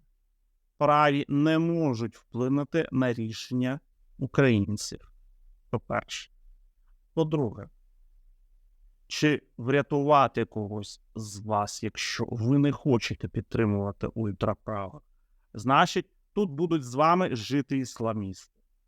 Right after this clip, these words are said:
А що ви робите? Ви пишете лише доноси на ультраправих, на будь-кого, хто не згоден з вашою позицією капітуляції, капітуляційною політикою. Саме так.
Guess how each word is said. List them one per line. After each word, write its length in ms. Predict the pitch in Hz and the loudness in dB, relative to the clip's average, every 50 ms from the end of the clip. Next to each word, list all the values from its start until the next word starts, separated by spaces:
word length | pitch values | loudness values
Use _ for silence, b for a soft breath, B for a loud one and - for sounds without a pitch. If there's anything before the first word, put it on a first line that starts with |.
| _ _ _ _ | _ _ _ _
А 140 | - 131 131 | -2 -2 -2
що 500 | 123 - - - - 180 175 160 - _ - | -2 -2 -4 0 2 4 4 4 2 _ -6
ви 460 | 123 113 101 110 156 220 214 175 143 | -12 -10 -6 -4 0 2 2 4 2
робите? 640 | 123 120 113 113 101 - 104 95 - - 113 110 - - _ _ _ _ _ _ _ _ - | 2 2 0 -2 -2 -4 -8 -12 -12 -12 -14 -14 -14 -16 _ _ _ _ _ _ _ _ -4
Ви 320 | 170 190 202 180 147 - - _ _ _ | 0 4 4 4 4 2 -2 _ _ _
пишете 420 | - 208 - - 175 - - 175 | -2 0 0 0 -4 -2 0 0
лише 480 | 151 147 147 135 - - 156 147 117 120 | 0 2 0 -2 -2 0 2 2 2 2
доноси 600 | 120 117 147 143 135 127 120 110 101 - - 110 | 0 0 2 2 4 2 2 0 -2 -4 -6 -4
на 140 | 110 120 123 | -2 0 0
ультраправих, 840 | 123 135 120 113 - - 120 110 - - 147 156 160 151 151 - - | -2 -2 -4 -6 -6 -6 -6 -6 -2 0 2 4 4 4 2 -2 -4
на 100 | 143 127 | -4 -4
будь-кого, 600 | 123 135 156 143 - - 156 143 117 123 127 113 | -2 -2 -4 -4 -4 -2 0 0 2 2 0 0
хто 320 | - - - - 147 127 117 | 0 -2 -4 -2 0 2 2
не 180 | 117 127 131 | 2 2 0
згоден 460 | 117 107 123 143 151 139 131 127 131 127 | 0 -2 0 0 0 2 2 2 0 0
з 60 | 123 | 0
вашою 460 | 123 127 131 113 104 - - 113 110 | 0 2 2 2 2 0 -2 -4 -4
позицією 640 | - - 139 120 123 131 117 - - - 113 117 - _ _ _ _ _ _ _ _ _ _ _ | -4 -6 -8 -6 -4 -4 -6 -6 -6 -8 -8 -8 -8 _ _ _ _ _ _ _ _ _ _ _
капітуляції, 920 | - 147 135 - 143 120 - 139 135 131 127 113 104 104 - - - 113 113 | 0 0 2 0 -2 -6 -2 0 2 4 4 4 4 2 -2 -6 -6 -6 -4
капітуляційною 1000 | - - - - 127 - - 131 123 123 - - - 156 151 143 139 135 123 | -2 -4 -4 -4 -6 -8 -4 -4 -4 -4 -6 -4 -2 2 2 4 4 2 2
політикою. 760 | - - 135 131 131 117 - - 113 - - - 101 95 90 - _ _ _ _ _ _ _ _ _ _ _ _ _ _ _ _ _ _ _ _ _ _ _ _ _ _ _ _ _ | 0 0 0 0 0 0 -2 -6 -10 -10 -10 -10 -12 -12 -12 -16 _ _ _ _ _ _ _ _ _ _ _ _ _ _ _ _ _ _ _ _ _ _ _ _ _ _ _ _ _
Саме 540 | - - - 131 123 117 110 110 110 113 113 | -18 -6 0 2 4 4 4 4 2 0 -2
так. 420 | - - 156 147 131 107 101 - | 0 2 4 4 4 4 0 -4